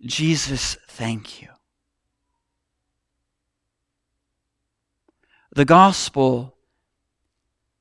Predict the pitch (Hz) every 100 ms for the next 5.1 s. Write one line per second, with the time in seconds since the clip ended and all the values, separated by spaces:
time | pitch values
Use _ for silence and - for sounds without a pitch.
0 | _ _ _ - 151 170 156 139 - -
1 | 165 160 143 - 120 117 117 - 139 143
2 | 131 123 - 127 147 147 117 113 113 147
3 | 170 - - 131 127 - 123 117 110 143
4 | 151 165 160 - 160 156 117 113 110 101
5 | 107